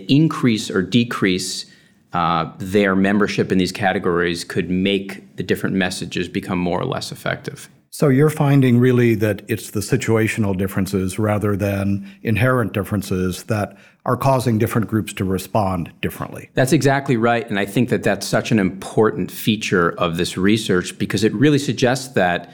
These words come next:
Speaker 1: you know, certainly not to say that white women and African Americans, uh, are the same, but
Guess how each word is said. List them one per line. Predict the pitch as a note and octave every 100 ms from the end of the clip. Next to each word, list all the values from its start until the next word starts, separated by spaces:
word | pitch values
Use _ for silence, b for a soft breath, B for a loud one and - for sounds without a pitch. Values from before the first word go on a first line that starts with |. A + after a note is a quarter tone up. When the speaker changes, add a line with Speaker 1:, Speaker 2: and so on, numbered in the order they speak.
| B -
Speaker 1:
you | G2+
know, | F2+ F2 F2+ -
certainly | - D3 A2+
not | G#2+ G#2
to | -
say | A2+
that | F#2+
white | F#2 G2+ A2
women | G#2+ G#2 G2 F#2+
and | F#2
African | F#2 F#2+ G#2+
Americans, | F#2+ F#2+ F#2+ F#2 F2+ F2 F2 - B B
uh, | F2 -
are | F#2
the | F2
same, | F#2 - D#3 C3+ F#2 F2
but | F2 F2+ -